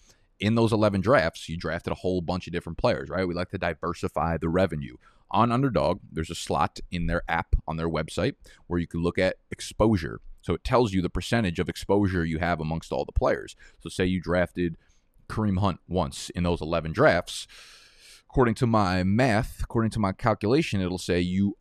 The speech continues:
own a, you have a nine percent exposure to Kareem Hunt, right? One out of eleven is about nine percent, if my math is not terrible, which is pretty good usually.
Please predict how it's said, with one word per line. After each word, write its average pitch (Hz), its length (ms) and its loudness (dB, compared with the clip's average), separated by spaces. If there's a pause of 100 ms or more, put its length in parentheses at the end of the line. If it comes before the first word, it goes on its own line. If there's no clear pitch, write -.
own 90 480 2
a, 85 200 0
you 95 120 2
have 87 80 2
a 92 40 0
nine 87 380 -2
percent 85 320 -8
exposure 80 500 -4
to - 160 -12
Kareem 80 320 -12
Hunt, 101 220 -6
right? 85 240 -6
One 80 180 -10
out 76 160 -6
of 71 120 -14
eleven 101 400 -2
is 78 100 -16
about 52 300 -14
nine 69 180 -14
percent, - 400 -4
if - 100 -20
my 64 140 -14
math 80 340 -8
is - 140 -20
not - 140 -18 (160)
terrible, 104 480 -8
which - 320 -20
is - 120 -20
pretty 165 220 -8
good 82 260 -8
usually. 80 460 -6